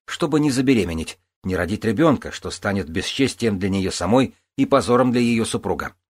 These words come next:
Так что, если она бесплодна, это всё как раз не важно. Можно считать, что ей повезло. Господи милосердный, как так вышло, что её, целомудренную христианку,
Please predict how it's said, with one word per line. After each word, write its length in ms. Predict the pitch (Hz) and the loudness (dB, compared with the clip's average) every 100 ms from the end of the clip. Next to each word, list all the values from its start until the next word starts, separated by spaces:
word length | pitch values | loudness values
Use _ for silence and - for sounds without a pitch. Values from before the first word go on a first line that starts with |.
| _ _ _ _ | _ _ _ _
Так 180 | 78 - | -12 -12
что, 400 | - 82 76 69 | -8 -6 -6 -8
если 260 | - 90 82 | -10 -10 -8
она 160 | 76 | -10
бесплодна, 580 | 69 - - 123 98 87 _ _ _ | -10 -10 0 2 2 -6 _ _ _
это 200 | - - | -8 -6
всё 200 | - - | -6 -6
как 240 | 95 95 - | -6 -6 -4
раз 280 | 95 - 98 | -6 -6 -6
не 100 | 98 | -6
важно. 500 | 107 117 76 71 - _ _ | -4 -6 -8 -14 -16 _ _
Можно 280 | 82 78 80 | -8 -8 -8
считать, 340 | - - 85 | -10 -6 -6
что 140 | - 90 | -6 -6
ей 140 | 90 | -6
повезло. 500 | - 92 95 123 107 - _ _ _ _ _ - | -6 -4 -2 0 -2 -6 _ _ _ _ _ -16
Господи 540 | - 120 - - 117 | -6 -4 -4 -6 -4
милосердный, 680 | 113 110 113 90 82 80 85 _ _ _ _ - | -2 -2 -4 -10 -12 -14 -18 _ _ _ _ -6
как 260 | 143 156 | -4 -4
так 220 | - 143 - | -6 -6 -2
вышло, 400 | 135 127 - 80 | -2 -2 -4 -12
что 180 | - | -8
её, 500 | 104 107 85 120 82 - | -6 -4 -4 -4 -6 -12
целомудренную 800 | - 101 98 87 135 127 120 117 | -10 -6 -4 -2 -2 0 2 0
христианку, 800 | - 113 - 117 127 104 - | -2 -6 -4 -2 -2 -2 -8